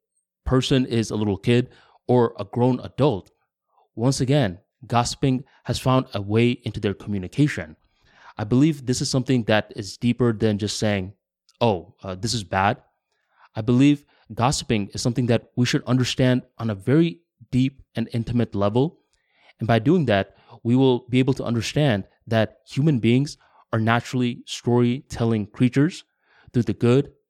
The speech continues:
the bad, and the ugly. If you would like to level up your storytelling skills, be sure to check out my book,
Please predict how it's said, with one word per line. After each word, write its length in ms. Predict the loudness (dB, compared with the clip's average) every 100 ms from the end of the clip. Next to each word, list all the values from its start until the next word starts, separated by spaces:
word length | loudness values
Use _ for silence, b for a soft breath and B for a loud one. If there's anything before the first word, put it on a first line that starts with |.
| _ _ -16
the 60 |
bad, 420 | -4 0 2 0 -6 _ _ _ -2
and 340 | 2 2 -2 _ _ _
the 120 | -10 -6
ugly. 380 | -6 -6 -10 -16 _ _ _ _ _ _ _ _ _ _
If 120 | 0
you 80 | 4
would 100 | 4
like 160 | 4 2
to 80 | 2
level 280 | 2 2 2
up 140 | 0
your 300 | -4 0 0
storytelling 500 | 0 0 0 0 -2
skills, 520 | -2 0 2 2 -2 -10 b b b
be 80 | -2
sure 140 | 0
to 60 | 0
check 160 | 0 2
out 80 |
my 120 | 2 2
book, 360 | 2 0 -4